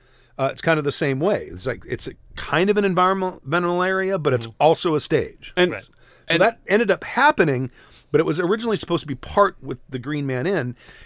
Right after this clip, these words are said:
Speaker 1: And I kind of felt set up by management a little,
Speaker 2: Mm-hmm.
Speaker 1: and I think they did too. And there were some hard feelings between the Boggards and Green Man
Speaker 2: Oh,
Speaker 1: for
Speaker 2: okay.
Speaker 1: a couple years after that.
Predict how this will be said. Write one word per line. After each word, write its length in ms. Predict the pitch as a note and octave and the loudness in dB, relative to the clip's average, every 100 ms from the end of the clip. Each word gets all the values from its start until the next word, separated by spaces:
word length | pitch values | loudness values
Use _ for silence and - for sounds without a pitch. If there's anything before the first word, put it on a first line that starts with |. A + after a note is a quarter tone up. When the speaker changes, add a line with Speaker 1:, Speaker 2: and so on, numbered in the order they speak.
| - | -6
Speaker 1:
And 220 | D#3 D3+ - _ _ | -2 -2 -6 _ _
I 160 | F3+ E4 | -2 -2
kind 280 | - C#4 D4 | 0 -2 -2
of 80 | |
felt 360 | - - E3+ - | -2 2 2 2
set 340 | - E3+ D#3+ | -2 2 2
up 240 | D3+ F#3+ - _ _ _ | 4 0 -2 _ _ _
by 160 | C#3 C3+ | -2 0
management 580 | C3+ E3 C4+ E4+ G4 - _ | 0 -2 -4 -6 -8 -10 _
a 80 | E3+ | -2
little, 320 | G#3+ C#4 D#4 | -2 -2 -6
Speaker 2:
Mm-hmm. 80 | - - - - | -8 -12 -12 -2
Speaker 1:
and 120 | D#3 | 0
I 60 | D#3+ | 0
think 260 | - A3 | -2 -4
they 120 | - F3+ | 0 2
did 180 | F#3 D#3 | 2 0
too. 180 | - A#3 | -2 -2
And 140 | D3 | 0
there 80 | G3 | 0
were 80 | D#4+ | -2
some 180 | - C#4 | -4 -6
hard 300 | - A3+ F#3 | 2 2 2
feelings 600 | G#3+ G#3+ D#3+ G#2+ F#2 - | -2 0 0 -4 -10 -10
between 420 | - C3 D#3+ D3+ | -6 -6 -4 -4
the 80 | C3+ | -2
Boggards 560 | C3+ D3 D#3+ D#3+ C#3 - | 2 2 0 -4 -6 -8
and 340 | C3+ C3 B2 A2+ | -6 -4 -6 -6
Green 300 | B2 D3 D#3+ | -6 -4 -2
Man 360 | B2 G#2+ G2 F#2+ _ - | -4 -6 -8 -12 _ -16
Speaker 2:
Oh, 220 | A2 C#3 - _ - | -10 -10 -12 _ -20
Speaker 1:
for 300 | - C#3+ C3+ | -6 0 0
Speaker 2:
okay. 120 | G2+ | -2
Speaker 1:
a 40 | G#2+ | -10
couple 340 | - E3 D#3 | -4 -4 -2
years 360 | C3 C#3 C#3+ B2+ | -2 0 0 -2
after 360 | G2+ A#2+ - F3 | -4 -6 -6 -4
that. 300 | F#3+ A3+ | -4 -4